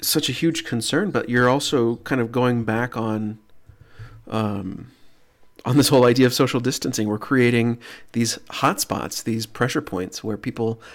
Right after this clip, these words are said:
have to be in large groups, and just increases the chances of it spreading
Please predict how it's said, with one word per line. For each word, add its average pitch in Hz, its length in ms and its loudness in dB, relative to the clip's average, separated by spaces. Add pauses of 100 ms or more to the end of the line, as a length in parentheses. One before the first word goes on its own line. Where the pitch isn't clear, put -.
(180)
have 120 300 -4
to 120 100 -4
be 117 100 0
in 110 160 2
large 110 260 -2
groups, - 500 -6 (420)
and 113 260 0
just 117 180 -2
increases 123 500 0
the 120 100 -2
chances 123 340 -2
of 120 100 2
it 123 120 -2
spreading 131 400 0